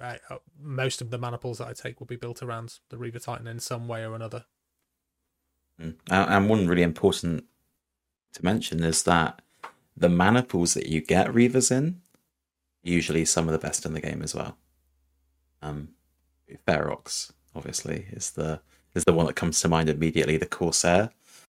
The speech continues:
Speaker 2: the old, uh, the old classic. Um, in, in, uh, we'll get on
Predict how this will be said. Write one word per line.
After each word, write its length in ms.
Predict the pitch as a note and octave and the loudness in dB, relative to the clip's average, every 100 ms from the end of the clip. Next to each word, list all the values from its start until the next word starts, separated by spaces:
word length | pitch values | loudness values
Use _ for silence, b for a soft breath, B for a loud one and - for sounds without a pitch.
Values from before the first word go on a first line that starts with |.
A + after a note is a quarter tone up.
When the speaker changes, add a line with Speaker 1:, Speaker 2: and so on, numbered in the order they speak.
| _ _ _ | _ _ _
Speaker 2:
the 100 | E2+ | 2
old, 260 | D#2+ D#2+ D#2 | 4 4 2
uh, 260 | D#2+ D#2+ D#2+ - - | 2 2 0 -6 2
the 60 | E2+ | 4
old 180 | D#2+ | 4
classic. 720 | - F2 D#2+ - F#2 - - _ _ - | 0 -2 0 2 0 -2 -16 _ _ -4
Um, 380 | D#2+ D#2+ D#2 D#2+ _ E3+ _ _ _ _ _ _ _ F#2 | 0 0 -2 -8 _ _ _ _ _ _ _ _ _ -2
in, 320 | F2 G#2 - | 2 2 2
in, 360 | - G2+ G2 - | 2 4 2 4
uh, 280 | D2+ G2 G#2 | 4 4 4
we'll 120 | G#2 | 4
get 120 | C3+ | 4
on 280 | G#2+ G2 - | 4 0 -4